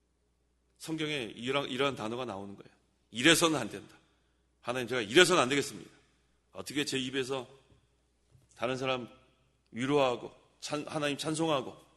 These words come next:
뭐 이런 사람이 돼야 되겠는데 제가 왜 이렇게 지금 비방하고 있고 쓸데없는 얘기하고 있고." "하나님, 이래서는 안 되겠습니다." 거기서 정신 바짝 차리는 게 지혜로운 성대.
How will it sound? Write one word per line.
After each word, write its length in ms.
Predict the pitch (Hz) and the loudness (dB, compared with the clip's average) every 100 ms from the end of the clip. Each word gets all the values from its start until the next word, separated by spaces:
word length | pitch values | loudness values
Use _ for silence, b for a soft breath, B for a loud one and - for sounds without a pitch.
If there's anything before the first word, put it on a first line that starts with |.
| _ _ _ _ _ - | _ _ _ _ _ -6
뭐 100 | 135 | -2
이런 460 | 135 175 160 127 - - _ _ _ _ _ _ _ _ | 4 4 4 -2 -8 -20 _ _ _ _ _ _ _ _
사람이 320 | 147 151 143 | -4 -2 2
돼야 120 | 135 | 2
되겠는데 480 | 135 143 127 98 - _ _ _ _ _ _ _ - _ _ _ - | 2 -2 -4 -10 -16 _ _ _ _ _ _ _ -20 _ _ _ -6
제가 180 | 165 151 | -2 2
왜 140 | 147 | 2
이렇게 140 | 131 | -2
지금 200 | 131 135 | -6 -10
비방하고 500 | 120 131 147 135 123 | -8 0 2 2 -2
있고 280 | 110 - - _ _ _ | -6 -10 -20 _ _ _
쓸데없는 440 | - 208 208 165 139 | -10 -2 2 2 0
얘기하고 280 | 120 104 95 | -2 -6 -10
있고." 180 | - _ _ _ _ | -16 _ _ _ _
"하나님, 240 | - 135 120 | -4 -2 2
이래서는 320 | 165 180 143 | 4 6 6
안 80 | 135 | 4
되겠습니다." 540 | 143 - 98 - - _ _ _ _ _ _ _ _ _ _ - | 2 0 -12 -16 -20 _ _ _ _ _ _ _ _ _ _ -12
거기서 220 | 104 110 | -10 -8
정신 280 | 117 104 110 | -8 -10 -10
바짝 260 | 127 127 127 | -10 -10 -8
차리는 360 | 139 123 107 | -6 -6 -6
게 80 | 110 | -8
지혜로운 420 | - 113 117 120 | -6 -4 -2 -4
성대. 240 | 110 101 | -8 -16